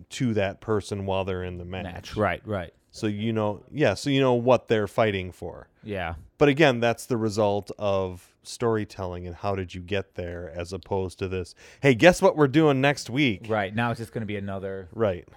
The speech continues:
Speaker 2: uh, wild thing going on. So
Speaker 1: Uh, like, uh, well, now I'm recalling the, uh, the Midnight Ex-, the original Midnight Express versus who? The Samoan swat team or whatever.
Speaker 2: Okay.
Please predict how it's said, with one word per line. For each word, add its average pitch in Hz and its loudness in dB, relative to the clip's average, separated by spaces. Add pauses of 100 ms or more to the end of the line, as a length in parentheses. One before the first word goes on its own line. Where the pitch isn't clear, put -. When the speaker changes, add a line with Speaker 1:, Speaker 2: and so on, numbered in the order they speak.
(240)
Speaker 2:
uh, 95 -2
wild 95 -2
thing 98 -4
going 92 -2
on. 92 -8
So - 2
Speaker 1:
Uh, 147 10
like, 151 4 (120)
uh, 131 2
well, 139 2
now 147 4
I'm 143 2
recalling 123 2
the, 107 -2 (580)
uh, 107 4
the 104 -4
Midnight 117 0
Ex-, - -8 (100)
the 113 -2
original 117 2
Midnight 113 2
Express 110 0
versus 101 -4
who? 104 0
The 90 -6
Samoan 92 -4
swat 98 -4
team 98 -6
or 95 -4
whatever. 95 -2
Speaker 2:
Okay. 107 4